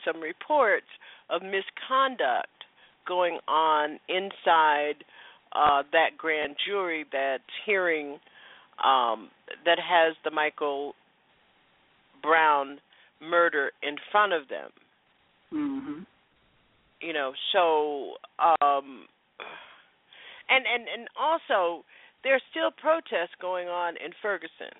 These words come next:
Speaker 2: Right.
Speaker 1: I, I, I hope people realize that Ferguson is still a hotbed of protest, even to the extent that the cit-, that the, the city of, of Ferguson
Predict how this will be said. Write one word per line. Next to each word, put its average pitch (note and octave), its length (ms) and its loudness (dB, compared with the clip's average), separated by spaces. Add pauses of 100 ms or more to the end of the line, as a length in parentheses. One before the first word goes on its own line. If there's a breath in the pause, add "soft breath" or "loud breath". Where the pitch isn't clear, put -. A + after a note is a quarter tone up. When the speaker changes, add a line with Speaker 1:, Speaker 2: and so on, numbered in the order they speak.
(1120)
Speaker 2:
Right. - 200 6
Speaker 1:
I, G3 60 6
I, F#3 460 2
I - 60 -10
hope C#4 200 0
people F#3+ 400 -8 (120)
realize D#3 600 2 (580 loud breath)
that E3+ 280 4
Ferguson A3+ 500 -2 (100)
is D#3+ 80 -8 (140)
still F#3 440 0 (260 loud breath)
a E3+ 160 -2
hotbed E3+ 800 0
of - 80 -6 (100)
protest, G3 580 2 (120)
even G#3+ 320 -6
to G#3+ 140 -6
the E3+ 160 -6
extent G#3+ 580 -2 (440 loud breath)
that F#3 180 4
the F3+ 80 -2 (160)
cit-, E3 180 0 (140)
that F#3 160 -2
the, F3 180 0 (160)
the F3+ 120 -2 (100)
city B3+ 260 -2
of, F#3 140 2 (160)
of F#3 240 4
Ferguson A3 720 0